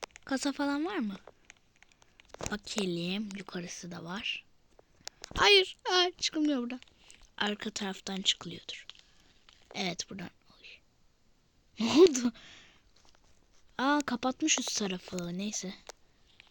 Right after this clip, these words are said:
Atlayalım. Gidelim. Ee, geldi şu an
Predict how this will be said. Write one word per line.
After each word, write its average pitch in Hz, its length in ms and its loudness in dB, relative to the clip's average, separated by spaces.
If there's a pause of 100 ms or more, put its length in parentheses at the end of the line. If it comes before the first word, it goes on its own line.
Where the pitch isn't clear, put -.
(140)
Atlayalım. 196 560 -4 (1200)
Gidelim. 196 440 -4 (1800)
Ee, 170 60 -4 (1500)
geldi - 300 -4
şu - 200 -4
an - 240 -10